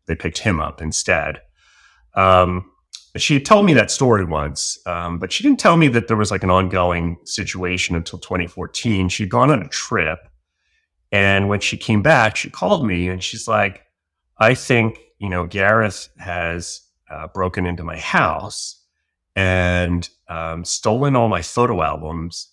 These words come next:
and, like, turned some things upside down and stuff. And he also, like, like, uh, like, erased my computer." And I was like, "Well, you know, turn on your computer, tell me what you see." And in fact, yeah, her computer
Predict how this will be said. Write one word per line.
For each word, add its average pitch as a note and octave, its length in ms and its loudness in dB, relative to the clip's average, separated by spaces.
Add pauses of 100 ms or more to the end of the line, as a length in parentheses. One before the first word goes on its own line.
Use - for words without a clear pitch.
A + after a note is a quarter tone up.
(380)
and, F#2+ 140 -6
like, F2+ 240 -4
turned A#2 240 2
some A2+ 100 -6
things G#2 240 -4
upside F#2 360 -6
down F2+ 260 0
and F2 140 -2
stuff. D#2+ 480 -6
And F2+ 200 -10
he G2+ 120 -6
also, F#2+ 380 -2
like, E2 420 -4 (460)
like, D#2 200 -6 (160)
uh, D#2 180 -10 (360)
like, E2 340 -10 (200)
erased F#2+ 360 0
my E2 80 -2
computer." E2+ 540 -4
And G2+ 120 -6
I G#2 40 4
was G#2 120 4
like, G2+ 160 -4
"Well, G2+ 320 0 (540)
you B2+ 100 2
know, A#2+ 60 6
turn D#3+ 220 6
on D#3 80 6
your D3 100 0
computer, A#2+ 320 -2
tell A2 180 4
me G#2+ 120 4
what G2+ 120 -2
you A#2 80 -4
see." A#2+ 300 0
And F#2+ 140 2
in F#2+ 100 2
fact, G2+ 460 2 (460)
yeah, G#2 140 2
her G2+ 80 -4
computer G#2 640 -2